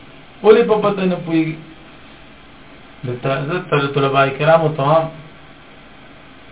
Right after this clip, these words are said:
تاسو چې څومره علوم عالیه کتلي دي، نحو ده کنه،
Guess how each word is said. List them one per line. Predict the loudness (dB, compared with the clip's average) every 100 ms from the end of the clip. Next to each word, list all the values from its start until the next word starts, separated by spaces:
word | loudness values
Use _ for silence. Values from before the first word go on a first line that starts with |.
| -20 -20 -20 -20 -16 2
تاسو | 4 4 0
چې | -4 -6
څومره | -2 0 2
علوم | 2 2 0 0 0 0
عالیه | 0 2 2
کتلي | 2 -2 -2 -2 -4
دي، | -8 -14 -20 -20 -20 -20 -20 -20 -20 -20 -20 -20 -20 -20 -20 -20 -20 -20 -20 -6 0
نحو | 2 4 2
ده | 2
کنه، | -2 -8